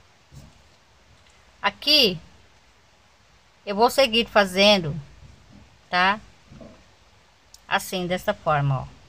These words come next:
Por exemplo, aqui eu vou prender aqui,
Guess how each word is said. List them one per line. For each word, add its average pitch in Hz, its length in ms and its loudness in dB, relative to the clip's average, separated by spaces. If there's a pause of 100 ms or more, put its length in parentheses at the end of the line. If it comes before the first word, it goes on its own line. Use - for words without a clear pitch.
(380)
Por 190 120 -6
exemplo, 165 520 -2 (1300)
aqui 233 560 0 (640)
eu 180 120 -10
vou 202 100 0
prender 220 480 2
aqui, 156 400 -4